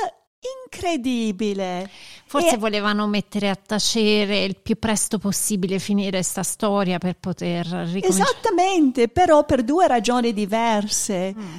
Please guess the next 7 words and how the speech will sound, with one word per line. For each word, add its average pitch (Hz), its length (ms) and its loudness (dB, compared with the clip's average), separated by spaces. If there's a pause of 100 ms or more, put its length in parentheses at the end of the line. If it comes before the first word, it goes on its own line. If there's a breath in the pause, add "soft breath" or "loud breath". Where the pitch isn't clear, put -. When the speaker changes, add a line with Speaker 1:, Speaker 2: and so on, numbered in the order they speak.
Speaker 1:
Perché 294 320 2
Lloyds 240 340 6
di 240 100 2
Londra, 240 720 6 (880 loud breath)
ehm, 180 580 -16 (280 loud breath)
vedeva 220 840 2 (100)
che 190 500 -2